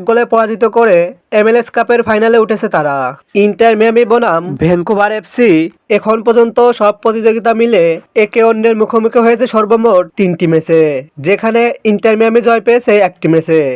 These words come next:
অপরদিকে ভ্যানকুভার এফসি জয় পেয়েছে দুইটি ম্যাচে। তাই মুখোমুখি পরিসংখ্যানের দিক দিয়ে ইন্টার মিয়ামির থেকে কিছুটা এগিয়ে রয়েছে ভ্যানকুভার এফসি।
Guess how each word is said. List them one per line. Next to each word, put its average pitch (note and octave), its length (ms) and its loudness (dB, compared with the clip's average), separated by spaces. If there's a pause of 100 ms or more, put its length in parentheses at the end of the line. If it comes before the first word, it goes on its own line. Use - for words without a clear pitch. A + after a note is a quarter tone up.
(220)
অপরদিকে G#3 560 -2 (440)
ভ্যানকুভার F#3+ 580 0
এফসি A3 320 -2 (340)
জয় G#3 240 0
পেয়েছে B3 340 2
দুইটি F#3 300 -6
ম্যাচে। D3+ 340 0 (400)
তাই G#3 220 2 (100)
মুখোমুখি A3+ 440 -2
পরিসংখ্যানের A#3 540 0
দিক A3 160 0 (140)
দিয়ে A#3 240 2 (440)
ইন্টার A3 320 0
মিয়ামির A3+ 380 -2
থেকে A#3 260 0 (260)
কিছুটা A3+ 360 0 (120)
এগিয়ে A3+ 280 -2
রয়েছে A#3+ 320 0 (340)
ভ্যানকুভার F3 580 0
এফসি। C#3 300 -4